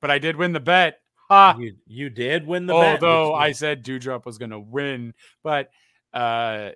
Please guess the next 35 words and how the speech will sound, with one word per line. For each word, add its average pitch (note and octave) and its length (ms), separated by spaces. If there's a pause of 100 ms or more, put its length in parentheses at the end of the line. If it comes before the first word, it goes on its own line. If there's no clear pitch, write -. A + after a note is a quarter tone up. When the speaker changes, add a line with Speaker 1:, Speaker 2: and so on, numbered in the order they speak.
Speaker 1:
you C3 80
know, A#2 140
Speaker 2:
The D3 80
bet E3+ 200
Speaker 1:
uh, A#2 140
Baszler C3+ 420
didn't B2 180
even, A2+ 420
the D3 80
bet E3 200
was D3 160
more C3 260
on A#2 200
Speaker 2:
The A#2+ 160
Speaker 1:
Baszler C#3 180
Speaker 2:
bet F3+ 200
was E3+ 180
Speaker 1:
beating - 260
Speaker 2:
more D3 180
about C#3 180
Speaker 1:
Dewdrop. - 80
Speaker 2:
whether C3 220
Baszler B2+ 460
beat A2 200 (240)
Dewdrop, A2 540
not G#2+ 260
whether G#2 240
Speaker 1:
Yeah. G2 60
Speaker 2:
Dewdrop G2 460
won G2 160
the F2+ 60
full F#2 220
thing, - 260
so. - 160
Speaker 1:
Exactly, G#2 420